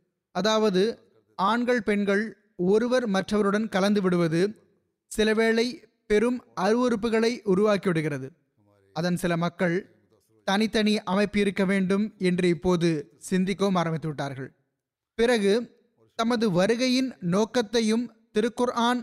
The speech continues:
நிரந்தரமான ஷரியத்தாக இருப்பது பற்றியும் எடுத்துரைத்தவாறு அன்னார் மேற்கொண்டு கூறுகிறார்கள், இந்த விஷயத்தையும் உள்ளத்தால் செவிமடுங்கள்.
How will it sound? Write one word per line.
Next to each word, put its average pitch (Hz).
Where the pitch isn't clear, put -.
நிரந்தரமான 226
ஷரியத்தாக 226
இருப்பது 202
பற்றியும் 208
எடுத்துரைத்தவாறு 175
அன்னார் 208
மேற்கொண்டு 202
கூறுகிறார்கள், 180
இந்த 262
விஷயத்தையும் 233
உள்ளத்தால் 233
செவிமடுங்கள். 185